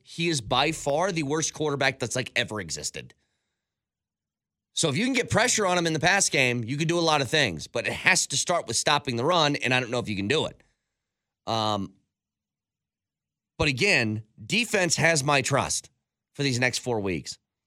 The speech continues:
The offense is still something that's lukewarm to me. And I gave you the numbers from Russell Wilson earlier. That should mean they have my trust, and they don't.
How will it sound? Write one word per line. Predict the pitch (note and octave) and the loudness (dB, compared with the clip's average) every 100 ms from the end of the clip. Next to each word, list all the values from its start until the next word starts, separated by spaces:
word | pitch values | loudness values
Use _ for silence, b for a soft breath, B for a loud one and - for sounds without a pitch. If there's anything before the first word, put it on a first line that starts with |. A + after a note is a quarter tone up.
| _ _ _ _ | _ _ _ _
The | - D#3 | -2 0
offense | F3+ F#3+ G#3+ F3 | 2 0 -2 0
is | D#3+ | -2
still | - | 0
something | E3 E3+ F3 | -2 -2 -2
that's | E3 - | -6 -4
lukewarm | C3+ C#3 D#3+ G3+ | -4 -2 -2 0
to | A#2+ | -2
me. | D2 - _ _ _ - | -6 -12 _ _ _ -8
And | B2 | -4
I | |
gave | A#2 D3 E3+ | -2 0 0
you | F#3 | 0
the | D#3 | 0
numbers | D#3+ E3+ | 0 0
from | D3 D3+ | -2 0
Russell | D3+ D#3+ | 0 0
Wilson | D3 D#3 C#3+ | 0 0 0
earlier. | D3+ G3+ D3 C#3+ C3 | 0 0 0 -2 -4
That | G2 B2 G3 | -4 0 2
should | - F#3 | 2 0
mean | D3 F#3+ A#3+ F3 F3 | 0 0 2 2 0
they | D#3+ E3+ | 2 2
have | D#3+ F3 | 2 2
my | E3+ E3 | 2 0
trust, | - G3+ G3+ | 0 -2 -2
and | F#3 | 0
they | F#3 | 0
don't. | A3 C4+ | 2 0